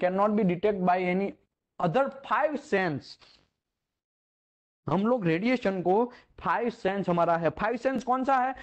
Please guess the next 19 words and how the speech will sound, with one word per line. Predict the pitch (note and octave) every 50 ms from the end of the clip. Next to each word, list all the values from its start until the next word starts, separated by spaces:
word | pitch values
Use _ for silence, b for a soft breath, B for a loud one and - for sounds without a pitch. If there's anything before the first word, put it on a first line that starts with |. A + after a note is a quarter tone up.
| B B -
हम | - G3+ A#3
लोग | C#4 C#4+ A#3 - - -
टच | B3+ C#4+ C#4 -
नहीं | C4+ C4+ C4+ A#3
कर | B3 A#3
सकते, | - - F3+ D3 - C#3+ A#2+ A2 - - _ -
रेडिएशन | D#3 G3+ A#3 B3+ B3 A#3 B3+ B3 A#3
घंटा | F3+ G3 G#3+ A3+ B3+
भी | A#3+ C4
पता | A3 A#3+ A#3 A#3 B3+
नहीं | B3+ C4 C4+ A#3+
चलेगा | B3 A#3 A3+ G3+ G3+ E3+ B B B B -
कि | A3
यहाँ | A3+ A3+ A3 A#3 A3+
पे | A3+
रेडिएशन | G#3+ G3+ G#3+ G#3 A#3 A3+ A3+ A#3 G#3+
आ | G3+ G#3
रहा | G#3 G#3+ G#3
है। | G#3 G3 G3+